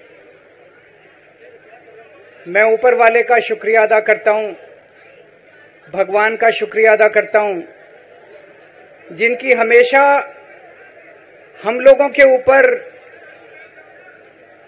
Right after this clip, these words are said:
बहुत कृपा रहती है, बहुत आशीर्वाद रहता है भगवान का, भोलेनाथ का, हनुमान जी का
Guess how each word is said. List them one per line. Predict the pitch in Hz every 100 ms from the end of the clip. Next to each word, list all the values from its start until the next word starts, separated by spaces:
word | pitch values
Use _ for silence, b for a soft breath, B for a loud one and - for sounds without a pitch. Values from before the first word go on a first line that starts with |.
| _
बहुत | 156 143 196 233 277
कृपा | - 247 247 269
रहती | 277 240 240 240
है, | 233
बहुत | 233 208 240 247
आशीर्वाद | 226 247 226 226 247 247
रहता | 226 226
है | 220
भगवान | 190 185 190 202
का, | 208 196 185 - - - - _ _ _ _ _ _ - - - - - - _
भोलेनाथ | - 180 214 233 226 226
का, | 226 226 220 208
हनुमान | 196 202 208 208 220
जी | 214
का | 220 220 208 190 -